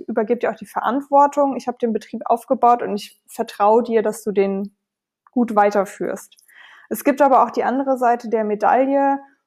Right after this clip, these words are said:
nämlich der Winzer, die überhaupt nicht loslassen können, die nicht abgeben können und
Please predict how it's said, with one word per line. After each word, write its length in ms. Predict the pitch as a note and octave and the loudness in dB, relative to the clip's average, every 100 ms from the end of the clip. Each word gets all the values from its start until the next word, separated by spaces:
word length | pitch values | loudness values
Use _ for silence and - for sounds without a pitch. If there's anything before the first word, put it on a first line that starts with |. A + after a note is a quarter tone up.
| - | -6
nämlich 380 | G#3+ A3 A3+ - | -2 -2 -2 2
der 260 | A3+ B3 | 2 4
Winzer, 340 | B3 A#3+ - A3 | 0 -2 -2 -2
die 160 | A#3 | 0
überhaupt 400 | A3 A#3+ A3+ A3+ | 0 2 2 0
nicht 160 | A3 - | -8 -4
loslassen 500 | F#3+ - F#3+ - F#3+ | -6 -2 -6 -6 -10
können, 260 | G3 F#3+ | -8 -8
die 120 | G3+ G#3 | -4 -4
nicht 260 | A3 - | -4 0
abgeben 500 | - - C4 C#4 C#4 | 0 -2 -4 -2 -2
können 480 | C#4 C4+ B3+ C4 B3 | 0 0 0 -2 -6
und 340 | - A3+ - | -4 -6 -6